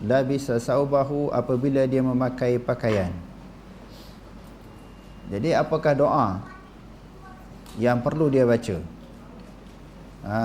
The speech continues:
sebagaimana doa yang diajar oleh Nabi sallallahu alaihi wasallam.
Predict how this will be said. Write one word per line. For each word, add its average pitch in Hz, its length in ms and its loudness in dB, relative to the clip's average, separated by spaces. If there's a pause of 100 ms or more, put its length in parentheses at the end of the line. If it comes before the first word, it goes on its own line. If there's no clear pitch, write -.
(320)
sebagaimana 120 560 2
doa 120 320 4
yang 123 240 2
diajar 117 420 4
oleh 117 160 4
Nabi 123 380 2
sallallahu 110 640 2
alaihi 101 200 -4
wasallam. 87 320 -6